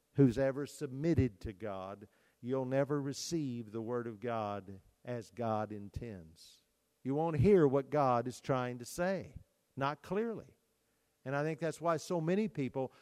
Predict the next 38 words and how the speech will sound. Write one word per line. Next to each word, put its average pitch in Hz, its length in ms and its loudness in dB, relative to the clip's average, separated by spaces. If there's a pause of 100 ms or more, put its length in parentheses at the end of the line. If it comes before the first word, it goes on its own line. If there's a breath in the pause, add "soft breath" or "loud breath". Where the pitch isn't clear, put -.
(140 soft breath)
who 147 140 0
come 185 420 4
to 202 160 -2
the 185 120 -2
Bible 135 520 -2 (260 soft breath)
in 139 260 -4
pride 180 760 4
and 185 240 -8
arrogance, 123 640 -4 (140)
rather 196 500 4
than 190 340 0
with 170 200 -4
this 156 260 -4
meekness 208 640 2
of 202 140 -4
spirit, 123 440 -6 (240 soft breath)
they 131 140 -6
never 156 520 -6 (100)
hear 151 420 4
what 131 220 -10
God 127 380 -4
is 110 100 -18
trying 123 320 -10
to 110 60 -16
say 120 280 -8
to 98 60 -8
them. 82 320 -18 (1300)
And 127 100 -4
they 123 100 -2
spend 151 380 -8
their 139 140 -2
life 127 500 0
wondering, 120 500 -6 (220 soft breath)
"What's 156 380 -6
wrong 156 340 0
with 147 160 -6
the 123 100 0
Bible?" 120 480 0